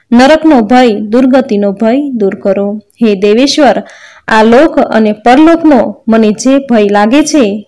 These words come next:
તેનાથી મારી રક્ષા કરો અને મેં કરેલ પૂજા, ઉપવાસ, સ્તુતિનો સ્વીકાર કરો. આપને મારા નમસ્કાર હો. હે દામોદર, હે નારાયણ, મારી ભક્તિ હંમેશા તમારામાં જ લાગી રહે."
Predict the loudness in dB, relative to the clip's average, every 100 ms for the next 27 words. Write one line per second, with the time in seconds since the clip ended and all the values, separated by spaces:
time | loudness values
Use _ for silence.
0 | _ 0 2 0 0 -4 -4 -6 -2 0
1 | 0 -4 -6 -6 -4 -4 -4 -4 -10 _
2 | -20 _ 0 2 4 4 2 2 2 4
3 | 2 -2 -8 -4 -2 0 0 -2 -8 -4
4 | -2 0 -4 -4 -4 0 0 0 -2 -6
5 | -8 -6 -4 -4 -2 -2 -2 -6 -14 _
6 | _ -4 -4 0 -2 -2 -8 _ _ -4
7 | 0 2 2 0 0 -4 -4 -4 -2 -2
8 | -2 -4 -12 _ -20 -4 0 2 2 0
9 | 0 2 2 2 -2 -6 -2 0 2 2
10 | 2 4 2 0 -6 -14 _ -2 2 2
11 | 2 0 -2 0 0 2 2 0 0 -2
12 | -2 -4 -4 -2 0 0 0 0 0 0
13 | 0 0 -2 -2 -2 -2 -4 -6 -8